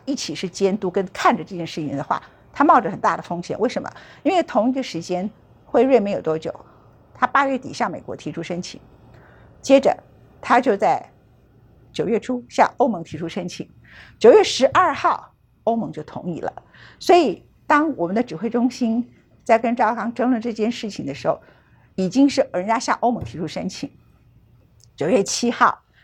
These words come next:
日本共同社就已经报道，辉瑞向日本厚生省提出申请，申请的疫苗是B A five。那更早之前，八月底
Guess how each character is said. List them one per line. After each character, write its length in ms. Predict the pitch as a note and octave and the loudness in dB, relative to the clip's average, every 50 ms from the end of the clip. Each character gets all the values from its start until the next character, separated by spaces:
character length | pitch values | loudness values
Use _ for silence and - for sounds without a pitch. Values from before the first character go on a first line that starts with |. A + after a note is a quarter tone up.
| _ _ _ | _ _ _
日 120 | - E4 D4 | -2 0 0
本 180 | G3+ F3+ - - | 0 0 -2 -2
共 180 | - G#3+ F#3 | -4 -4 -4
同 200 | - - D#3 E3 | -4 -8 -10 -8
社 180 | - - A3+ - | -6 -6 -6 -6
就 140 | - F#3 - | -6 -8 -8
已 40 | |
经 160 | - C3+ D3 D3 | -8 -10 -6 -4
报 180 | - F3 - | -2 -2 -2
道， 160 | - - - - _ _ _ _ _ _ _ | -4 -8 -14 -16 _ _ _ _ _ _ _
辉 180 | _ - C4+ A#3 | _ 4 6 6
瑞 160 | B3+ A#3 G3+ | 6 6 4
向 240 | - - G#3 F3+ A3 | 2 2 0 0 -2
日 100 | A3+ G3+ | -4 -6
本 120 | - - | -8 -6
厚 180 | - A#3 F#3+ F3+ | -4 -4 -4 -4
生 220 | - - F3 F#3 | -4 -8 -8 -8
省 140 | - E3+ - - _ _ | -8 -8 -10 -10 _ _
提 240 | - - - F#3 G#3+ | -12 -6 -4 -4 -2
出 160 | G#3+ - B3 | -2 -2 -2
申 220 | A#3+ - B3 A#3 A#3+ | 0 2 2 2 0
请， 200 | - - D3 - _ _ _ _ | 0 -4 -12 -14 _ _ _ _
申 320 | - - - G3+ A3+ B3+ B3+ | -20 -10 -2 0 2 2 2
请 140 | - E3 | 0 -2
的 60 | C#3+ F3+ | -6 -4
疫 100 | G#3+ F3 | -4 -2
苗 160 | E3 C#3 - | -2 -2 -2
是 120 | - F3 | -4 -6
B 280 | E3 - F#3+ F#3+ F3+ - - | -6 -6 -6 -6 -6 -4 -4
A 140 | F#3 F3+ | -4 -2
five。 240 | F3 - - - - - - - - _ _ _ _ - - - - - - - - | -2 -2 -2 -2 -2 -4 -10 -18 -20 _ _ _ _ -20 -20 -20 -20 -20 -20 -2 4
那 300 | C4+ D4+ C4 A#3 G#3+ - - - _ _ _ _ _ - - | 6 6 8 8 6 4 0 -8 _ _ _ _ _ -4 2
更 220 | - F4 C#4+ C4+ | 6 6 6 6
早 180 | - - - - - | 6 2 -2 -6 -8
之 100 | F3+ F3 | -12 -12
前， 260 | - - - B2+ D3 | -8 -8 -6 -6 -8
八 240 | - - - A3 G#3+ | -2 2 4 4 4
月 160 | G#3+ A#3+ F#3+ - | 4 0 -4 -4
底 160 | - C#3+ | -6 -12